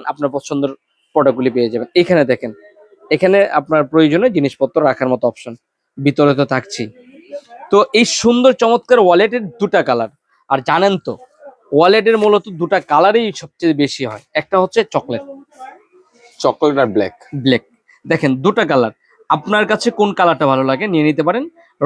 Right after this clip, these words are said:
Speaker 1: রেগুলার প্রাইস আমাদের সাতশো পঞ্চাশ টাকাই, আর এগুলো হচ্ছে একদম ফিক্সড প্রাইস। যাদের পছন্দ হবে শুধু স্ক্রিনশট দিয়ে আমাদের WhatsApp-এ নক দিবেন, অ্যাড্রেস দিয়ে দিবেন, চলে যাবে। তো আলী
Speaker 2: আচ্ছা।
Speaker 1: লেদারের নতুন একটা প্রোডাক্ট আসছে, একদম আপডেট।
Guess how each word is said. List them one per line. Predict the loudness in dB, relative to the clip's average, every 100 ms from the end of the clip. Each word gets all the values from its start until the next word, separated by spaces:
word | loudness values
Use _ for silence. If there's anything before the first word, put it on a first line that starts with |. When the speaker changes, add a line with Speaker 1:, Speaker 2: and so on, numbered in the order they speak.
| 2
Speaker 1:
রেগুলার | 2 4 2 0
প্রাইস | 0 0 2
আমাদের | 0 -2 -4 -6 -10 _ _
সাতশো | -4 -2 -2 -6 -6 -4
পঞ্চাশ | 0 0 0 -4
টাকাই, | -2 2 2 0 _ _ _ -2
আর | 2 2 0 0
এগুলো | 2 4
হচ্ছে | 2 2
একদম | -2 0 -6 -6
ফিক্সড | -8 -8 -10 -16 -4
প্রাইস। | 0 0 -2 -14 _ _ _ _
যাদের | -4 0 0 0
পছন্দ | 0 0 -2 0
হবে | 0 2 0 -2 -10 _ _ _
শুধু | -8 -2 -2
স্ক্রিনশট | -2 -4 -2 0 0
দিয়ে | 2
আমাদের | 2 2
WhatsApp-এ | 0 -2 -2 0
নক | 0 0
দিবেন, | -4 -6 -6 -10 _ _ -8
অ্যাড্রেস | -4 -2 0
দিয়ে | 2 2
দিবেন, | 0 -2 -4
চলে | -4 -4
যাবে। | -8 -16 _ _ _ _ -20 -20 -2
তো | 0 2
আলী | 4 4
Speaker 2:
আচ্ছা। | 4
Speaker 1:
লেদারের | 4 2 2
নতুন | 0 0 0 -2 -2 2 2 0
একটা | -2 -2
প্রোডাক্ট | -2 -4 -4
আসছে, | -8 -10 -4 -2
একদম | 0 -2 -2 -2 0
আপডেট। | 0 -2 -4 -6